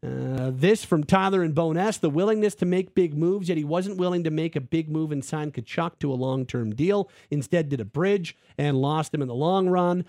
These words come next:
Loved everything else the man did and brought to the table, but that one stings for me as a Flames fan watching Matthew play for the Cup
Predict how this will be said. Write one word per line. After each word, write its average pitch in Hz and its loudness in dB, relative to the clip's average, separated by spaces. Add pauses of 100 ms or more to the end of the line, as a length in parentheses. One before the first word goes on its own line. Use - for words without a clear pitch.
(160)
Loved 254 4
everything 233 4
else 214 2
the 190 0
man 185 2
did 170 2
and 147 0
brought 160 0
to 147 -8
the 139 -6
table, 156 -2
but 131 -8
that 143 -4
one 147 -4
stings 160 -4
for - -4
me 143 0
as 127 -2
a 120 -8
Flames 143 -4
fan 135 -6
watching 139 -6
Matthew 131 -6
play 131 -6
for - -14
the 120 -8
Cup - -8